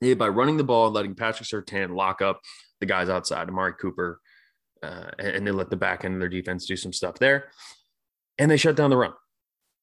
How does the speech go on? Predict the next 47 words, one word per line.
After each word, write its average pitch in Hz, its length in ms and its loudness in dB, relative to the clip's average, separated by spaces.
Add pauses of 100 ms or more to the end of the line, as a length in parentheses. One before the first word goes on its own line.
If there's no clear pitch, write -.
(1800)
This 147 200 2
is 202 60 2
gonna 196 120 4
be 156 80 6
a 135 40 2
fun 120 280 2
game. 90 220 -4 (580)
And 113 100 0
I 117 40 4
actually 160 200 0
think 165 100 2
it's 143 120 -2
gonna 131 120 0
be 120 80 2
relatively 107 400 0
high 92 180 -8
scoring. - 380 -8 (380)
The 107 60 2
over-under 151 340 4
is 131 80 -2
forty-seven 117 480 2
and 92 100 -4
a - 40 -18
half. 85 220 -8 (300)
And 95 100 -4
I 95 100 0
know 104 140 2
that 107 160 4
sounds 101 320 0
weird, 117 380 0 (260)
but 98 100 -4
I 101 60 0
actually, - 240 -2
I 107 120 -2
do 113 260 2
think 117 160 0
this 104 100 -8
is 98 60 -6
gonna 101 140 -4
be 92 80 0
a - 40 -4
high 92 140 -4
scoring 90 240 -8
game 73 160 -8
because 95 160 -2
I 110 80 4
think 151 320 0